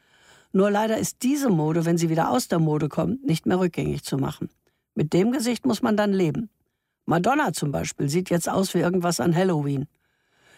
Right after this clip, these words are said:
Denn vor allem Frauen, die in der Öffentlichkeit stehen, wollen partout nicht,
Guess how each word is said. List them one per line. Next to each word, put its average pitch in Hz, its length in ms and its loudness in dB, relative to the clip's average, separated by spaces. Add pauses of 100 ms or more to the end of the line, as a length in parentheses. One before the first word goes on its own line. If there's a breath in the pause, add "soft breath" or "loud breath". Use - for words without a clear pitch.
(120 loud breath)
Denn 170 100 2
vor 165 140 -2
allem 226 240 2
Frauen, 220 440 0
die 185 120 0
in 165 80 0
der - 180 0
Öffentlichkeit 165 600 -4
stehen, 151 380 0
wollen 170 220 0
partout 214 440 -4
nicht, 190 420 -2